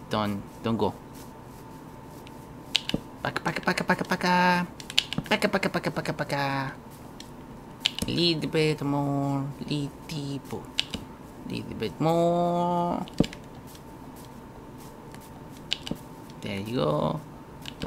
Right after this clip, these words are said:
Marking the place because it'd be best if we mark the place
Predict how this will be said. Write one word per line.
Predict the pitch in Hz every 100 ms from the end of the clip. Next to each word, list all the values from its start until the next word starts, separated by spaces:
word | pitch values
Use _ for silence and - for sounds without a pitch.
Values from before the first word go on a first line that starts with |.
| - - - - - -
Marking | 113 120 123 - 120
the |
place | 113 127 123 165 -
because | 113 107 - - - - - - - - - - - - - -
it'd | - 117
be | 123
best | 123 123 -
if | 113
we |
mark | 110 104 107 -
the |
place | - 120 123 - -